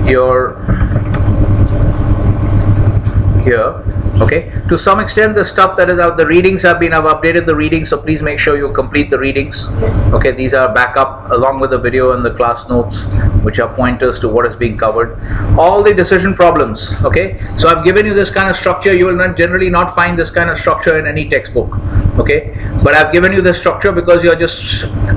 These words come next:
Speaker 1: you know, uh, like babies being thrown into the water. So I've given you some kind of structure where the, so, so, uh, and these decision problems are clear, and I've given you a structure as to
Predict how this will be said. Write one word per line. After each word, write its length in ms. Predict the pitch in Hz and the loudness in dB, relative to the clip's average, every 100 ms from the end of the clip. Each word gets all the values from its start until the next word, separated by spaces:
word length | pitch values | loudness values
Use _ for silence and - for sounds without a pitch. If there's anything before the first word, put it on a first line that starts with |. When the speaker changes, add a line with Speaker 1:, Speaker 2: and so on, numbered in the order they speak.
| - - | 0 0
Speaker 1:
you 100 | 139 | 0
know, 120 | 135 - 123 | -2 -2 0
uh, 380 | 131 127 123 123 | 0 0 -2 -2
like 240 | 123 120 | -2 0
babies 320 | 139 147 135 | -2 0 -2
being 240 | 151 143 - | -2 -2 0
thrown 240 | 143 143 | 2 2
into 160 | 135 135 | 0 0
the 100 | 127 | 2
water. 300 | 131 151 160 | 2 0 0
So 420 | 165 156 156 - - - - - - - | 2 2 2 -6 -8 -4 0 0 2 2
I've 200 | 139 127 | 2 2
given 200 | 160 175 | 2 2
you 80 | 170 | 2
some 220 | 175 175 | 0 2
kind 180 | 170 170 | 0 -2
of 40 | |
structure 460 | - 170 - 190 175 | 0 -2 0 2 4
where 160 | 160 | 4
the, 180 | 160 165 | 4 2
so, 240 | - 147 - | 0 -6 0
so, 180 | 160 156 | 2 2
uh, 60 | |
and 420 | 151 147 151 156 | 0 0 -2 -4
these 240 | 156 160 - | -2 -2 -2
decision 420 | 151 - 185 175 | -4 -2 -2 0
problems 520 | 175 165 170 175 - | 0 0 0 -2 -4
are 220 | 151 - | -4 -2
clear, 380 | - 165 180 - - - - - - - - - - | 0 2 2 -2 -8 -6 -4 0 0 2 2 2 2
and 120 | 143 | 2
I've 140 | 147 | 0
given 200 | 165 170 | 0 2
you 120 | 175 165 | 4 2
a 40 | |
structure 400 | - 151 - 170 | 0 -4 0 -2
as 120 | 165 | 0
to 180 | 170 | 0